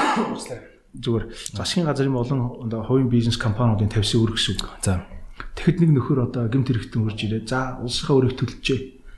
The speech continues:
Speaker 1: та нар өнөөдөр намайг ялгүй болго гэвэл чи юу жүлэж явах вэ?
Speaker 2: Слайм шүү дээ.
Speaker 1: Уучлаарай энэ бол одоогийн өнөөдрийн modern world not acceptable гэх
Speaker 2: юм тийм.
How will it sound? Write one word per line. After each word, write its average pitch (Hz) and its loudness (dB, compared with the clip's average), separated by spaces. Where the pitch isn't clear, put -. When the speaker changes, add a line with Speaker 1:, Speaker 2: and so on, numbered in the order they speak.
Speaker 1:
та 143 4
нар 147 6
өнөөдөр 127 4
намайг 113 6
ялгүй 135 4
болго 120 2
гэвэл 117 -2
чи - 4
юу 160 10
жүлэж 127 4
явах 104 -4
вэ? - -
Speaker 2:
Слайм 110 -2
шүү - 0
дээ. - -
Speaker 1:
Уучлаарай 147 4
энэ 147 6
бол - -6
одоогийн 175 6
өнөөдрийн 156 6
modern 147 6
world 120 4
not 120 -2
acceptable 113 -2
гэх - -10
Speaker 2:
юм 101 0
тийм. 104 -6